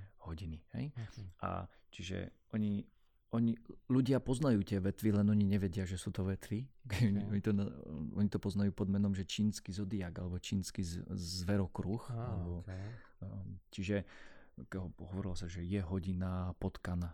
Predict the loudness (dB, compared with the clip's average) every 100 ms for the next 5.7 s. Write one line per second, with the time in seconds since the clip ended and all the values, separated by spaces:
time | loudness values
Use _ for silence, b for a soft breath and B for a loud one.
0 | -6 -8 -4 -2 -2 -4 -4 -4 -4 -4
1 | -2 -2 -4 -6 -10 -12 -14 -18 -14 -12
2 | -10 -10 -10 -10 -10 -8 -10 B B B
3 | B -8 -4 -2 -2 -4 -10 -18 -8 -6
4 | -4 -4 -4 0 0 2 0 -2 -4 -4
5 | -2 -4 B B -4 -4